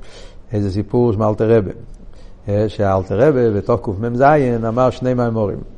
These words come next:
אה, מיימר זוכר ומיימר, אה, בלילה ההוא, אה,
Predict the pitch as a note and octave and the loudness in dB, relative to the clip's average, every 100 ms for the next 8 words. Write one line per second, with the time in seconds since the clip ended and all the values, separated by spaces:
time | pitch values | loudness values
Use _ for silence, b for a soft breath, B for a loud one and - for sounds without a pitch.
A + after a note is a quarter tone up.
0 | - G#2+ G#2 A2 A2 G2+ E2+ G#2 A2+ D3+ | -4 -2 0 0 -2 -2 0 0 2 2
1 | C#3 B2 B2+ C3+ B2+ A#2+ A2+ A2+ A2 G#2 | 2 2 2 2 2 2 2 2 2 2
2 | G#2 G#2+ G#2+ G#2 G2 F#2+ - - b b | 2 2 2 2 0 -2 -8 -16 b b
3 | b b - G#2 G2+ G#2+ | b b -10 -2 0 0